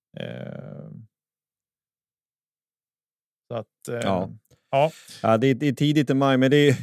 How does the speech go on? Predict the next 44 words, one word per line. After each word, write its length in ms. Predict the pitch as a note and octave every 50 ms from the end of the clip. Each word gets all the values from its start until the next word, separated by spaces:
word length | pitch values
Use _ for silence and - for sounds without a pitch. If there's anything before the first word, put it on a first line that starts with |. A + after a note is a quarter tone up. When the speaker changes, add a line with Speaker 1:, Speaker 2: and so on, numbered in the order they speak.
| D3 - _ _ -
Speaker 2:
det, 340 | - C#3 C3+ C#3 C#3+ D3
det 200 | C#3+ A#2 B2+ D#3+ F3+
är 40 | F#3
någonstans. 420 | F3 D#3 C3 - A#2 G#2 F#2+ F2
Det 120 | - C3
går 320 | C#3+ C#3+ F3 G3 G#3 F#3+ C#3+ - _ _ _ _ _ _ -
ett 140 | - C#3+ -
par 140 | D#3 D3
veckor, 560 | C3 B2 A#2+ G#2+ - _ - - A2+ G#2 F#2 - - _
man 200 | - A#2 A#2+ B2+
är 80 | C3 B2+
besviken, 640 | B2 A#2 - B2+ B2 A#2+ A2 - - A2+ G#2 G#2
men 140 | G#2+ A2 G#2+
nu 200 | B2 D#3+ G#3 A3+
är 140 | A3+ G#3 G3
det, 120 | G3+ F#3+
nu 540 | - - - A2 A#2 D3+ F3+ G3+ F#3+ F3+ F3
är 60 | E3+ D3+ - _ -
det 180 | - D#3 - D#3
ändå 260 | D3 A#2 G#2 A#2+ D3+
som 160 | - - G#3
att 160 | F3+ C3 - -
börja 240 | C3 C3 B2 B2+
prata 320 | A#2+ - B2+ A#2+ A2 - B2
sill 360 | - - D3 F3 F3+ E3+ C#3
och 120 | A#2 G#2 G2+
nä-, 180 | G#2 A2 G#2+
och 220 | - - G#2+ G2 F#2
hösten, 500 | F2+ G#2+ C3+ D3 - - - - F#2 F2+
det 120 | F2+ A2+ C3+
är 40 | B2
ändå 220 | F#2 F2+ G#2 -
kul. 280 | - - - G2+ - - _ - - - - - -
Speaker 1:
<laughs> 360 | D#3+ - - - D#3 - -
Ja. 60 | F3+
Speaker 2:
Ja, 360 | D3+ C3+ G#2+ G#2+ G#2+ G#2 - _ _ _ _ _ -
vi 140 | D3+ D#3+ D#3
kommer 240 | E3+ G3+ G#3 G3+
ha 60 | G3+ F#3+
tid 260 | - G#3 G#3 G#3 F#3+
att 80 | G3
göra 260 | F#3 F3+ F3+ F3+ F3+ E3+
det 140 | E3+ E3
senare. 580 | C#3+ - D#3 C#3+ C#3 C3+ C#3+ C#3 C3 A2 G2 F2